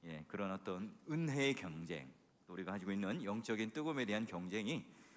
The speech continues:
이 교회 안에 또 불붙는 좋은 어떤 계기가 되었고요. 우리 이제 권사님들 하면 이제 막 소뚜껑 운전하는 분들만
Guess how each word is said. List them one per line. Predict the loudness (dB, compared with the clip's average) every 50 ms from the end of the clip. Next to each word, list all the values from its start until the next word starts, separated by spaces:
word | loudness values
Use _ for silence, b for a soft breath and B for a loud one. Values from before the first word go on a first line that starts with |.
| B B
이 | -12 -6
교회 | -2 0 0 2 2
안에 | 2 2 2 0 -2 -4
또 | -4
불붙는 | -2 0 0 2 2 2 0 0 0 -2 -4 -8 -12 -20 -20 -20 -20 -20 -20
좋은 | -20 -20 -14 -8 -6 -4 -2
어떤 | -2 -2 -2 -2 -2 -2 -2
계기가 | -4 -4 -4 -2 -2 -2 -2
되었고요. | -2 -4 -6 -6 -6 -6 -6 -4 -4 -6 -6 -8 B B B B B B B B B B B B
우리 | -2 0 2 2
이제 | 2 2 2
권사님들 | 2 2 4 6 8 8 8 8 8 8 8 8
하면 | 8 6 6 4 4 2 -2 -8 -14 -18 -16 -12 -10
이제 | -8 -8
막 | -8 -8 -10 -12 -14 -14
소뚜껑 | -8 -4 -2 -2 -2 -2 -2 0 2 2 4
운전하는 | 4 4 4 2 2 2 0 0 0 0
분들만 | 0 -2 -2 -2 0 0 0 0 0